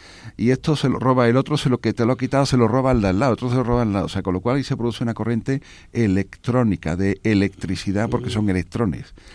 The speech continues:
Speaker 1: Esa
Speaker 2: Sí.
Speaker 1: es la, la base fundamental
Speaker 2: Sí,
Speaker 1: de,
Speaker 2: sí,
Speaker 1: esa es la
Speaker 2: sí.
Speaker 1: corriente conti-, continua. Y la alterna, esto se produce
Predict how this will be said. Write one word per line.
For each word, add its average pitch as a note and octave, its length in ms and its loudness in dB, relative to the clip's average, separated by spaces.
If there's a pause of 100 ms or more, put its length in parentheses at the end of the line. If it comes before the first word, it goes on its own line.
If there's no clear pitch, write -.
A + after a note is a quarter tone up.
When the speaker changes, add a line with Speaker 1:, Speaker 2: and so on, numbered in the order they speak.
(240)
Speaker 1:
Esa B2+ 140 -2
Speaker 2:
Sí. D#3+ 60 2
Speaker 1:
es D3+ 60 2
la, B2+ 220 2
la G2+ 140 0
base A#2 260 -2
fundamental G2+ 680 0
Speaker 2:
Sí, D3+ 80 6
Speaker 1:
de, D3+ 280 2
Speaker 2:
sí, C#3+ 280 0
Speaker 1:
esa B2 40 0 (120)
es B2 40 6
la A2+ 60 4
Speaker 2:
sí. G#2+ 40 2
Speaker 1:
corriente G#2 260 2
conti-, G#2 340 2
continua. G2 500 0
Y C3 100 6
la B2 80 8
alterna, C#3+ 460 0 (580)
esto D#3 240 4
se - 140 4
produce D#3 540 4